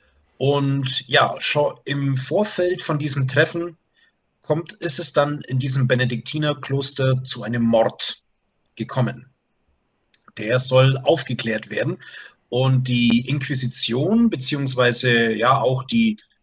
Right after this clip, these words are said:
äh, Benediktiner, äh, Mönche,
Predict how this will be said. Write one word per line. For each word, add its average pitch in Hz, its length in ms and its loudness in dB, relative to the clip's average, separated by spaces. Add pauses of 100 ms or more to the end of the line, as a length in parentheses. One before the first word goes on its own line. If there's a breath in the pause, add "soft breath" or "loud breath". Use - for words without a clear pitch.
(120)
äh, 110 200 -6
Benediktiner, 120 880 0 (540)
äh, 107 220 -4
Mönche, 127 580 -2